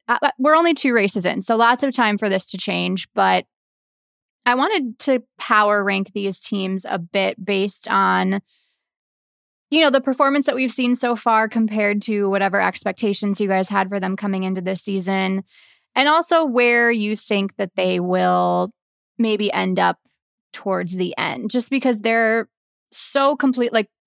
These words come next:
and this, I'm, I'm considering the midfield as everyone after Ferrari in the standing. So that's Alpine, Alfa Romeo, Haas, Williams, AlphaTauri, McLaren.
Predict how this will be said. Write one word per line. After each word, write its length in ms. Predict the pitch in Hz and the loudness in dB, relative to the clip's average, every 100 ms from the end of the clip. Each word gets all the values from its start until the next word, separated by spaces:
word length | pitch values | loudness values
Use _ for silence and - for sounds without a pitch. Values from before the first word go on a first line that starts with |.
| _ _ _ | _ _ _
and 140 | 226 254 | 0 2
this, 180 | 320 247 | 0 2
I'm, 400 | 226 233 233 233 - _ - | 2 2 2 -2 -6 _ -4
I'm 120 | 226 | -2
considering 460 | 240 269 294 311 277 | 0 0 0 0 2
the 60 | |
midfield 480 | 226 202 190 208 190 | 0 -2 -2 -2 -2
as 160 | 185 185 | -2 -2
everyone 640 | 190 185 190 185 185 185 185 - | -2 -2 -2 -2 -2 -4 -6 -2
after 400 | 160 180 - 180 | -2 -2 -4 -6
Ferrari 560 | - 185 175 170 175 | -4 -2 0 0 -2
in 140 | 170 180 | -4 -6
the 100 | 180 | -6
standing. 540 | - - - - 208 | -6 -8 -8 -8 -10
So 220 | 196 214 | -6 -4
that's 380 | 196 196 190 - - - - - _ - | -2 -2 -2 -8 -14 -20 -20 -20 _ 2
Alpine, 600 | 262 277 285 277 269 247 | 4 4 2 2 4 4
Alfa 240 | 190 202 | 2 0
Romeo, 480 | 190 226 240 233 226 | 0 2 4 4 4
Haas, 420 | 208 202 196 - | 4 2 2 0
Williams, 480 | 196 190 190 190 185 | 0 2 2 0 0
AlphaTauri, 720 | 175 180 190 185 180 180 180 | 0 -2 -2 0 2 2 0
McLaren. 720 | 175 - 175 170 165 175 185 | -2 -2 0 0 0 -2 -6